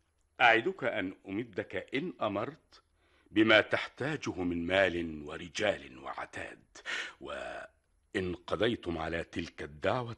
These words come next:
قبل أن تستفحل لأجعلنك ملكا على العرب. <laughs>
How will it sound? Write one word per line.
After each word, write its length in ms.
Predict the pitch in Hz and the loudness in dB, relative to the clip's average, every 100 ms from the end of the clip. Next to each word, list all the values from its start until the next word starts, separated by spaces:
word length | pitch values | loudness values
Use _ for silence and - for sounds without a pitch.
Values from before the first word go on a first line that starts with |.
| 104 | -10
قبل 280 | - 80 73 | -4 -4 -4
أن 260 | 76 76 - | -10 -10 -8
تستفحل 880 | 87 - - - - - 87 95 165 - _ _ _ _ _ _ - | -6 -6 -2 -4 -4 -6 -4 -4 -8 -18 _ _ _ _ _ _ -14
لأجعلنك 840 | - - - - 101 98 92 - | -8 -4 -2 0 0 2 0 -2
ملكا 800 | 76 69 82 73 - - 62 62 - | -4 -2 -2 -4 -6 -6 -6 -10 -8
على 260 | - - - | -6 -4 -6
العرب. 680 | - 120 123 - - 55 - - _ _ - 85 - _ _ | -6 -8 -10 -16 -20 -18 -18 -20 _ _ -12 -12 -12 _ _
<laughs> 100 | 110 | -10